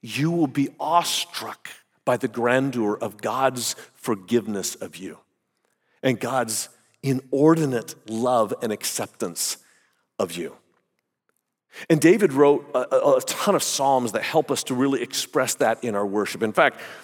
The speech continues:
about two-thirds of the Psalm, which is the songbook of the Bible, are written by David, and it shows a heart of a man that even though he sinned, he was broken by his sin and put together by God.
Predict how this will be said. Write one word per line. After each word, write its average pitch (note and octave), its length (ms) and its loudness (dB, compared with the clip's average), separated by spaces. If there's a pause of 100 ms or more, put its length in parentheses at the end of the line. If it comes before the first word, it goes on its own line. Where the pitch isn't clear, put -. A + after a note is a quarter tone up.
(140)
about D3+ 260 6
two-thirds F#3+ 480 4
of C3 80 0
the A#2 80 -2
Psalm, A#2+ 560 0 (100)
which D3+ 380 2
is C#3+ 120 4
the D3 80 -2
songbook C#3 580 4
of A#2+ 200 4
the A#2+ 100 2
Bible, A2+ 540 4 (200)
are C3+ 120 8
written C#3 320 2
by A2+ 180 4
David, A#2 440 2
and A#2+ 140 0
it B2+ 120 -4
shows E3+ 440 0
a E3 40 0
heart C3 480 0
of A#2+ 120 -6
a A#2 60 -4
man A2 360 0
that G#2 160 -4
even D#3+ 260 0
though D3+ 140 2
he B2 100 -2
sinned, F#2 520 -6 (680)
he C3 580 0
was A#2 220 -4
broken C3+ 640 0
by C3 180 4
his A#2 180 0
sin E2+ 480 -6 (240)
and F#2 200 -6
put - 220 2
together G#2 500 0
by F#2+ 260 -6
God. - 400 -14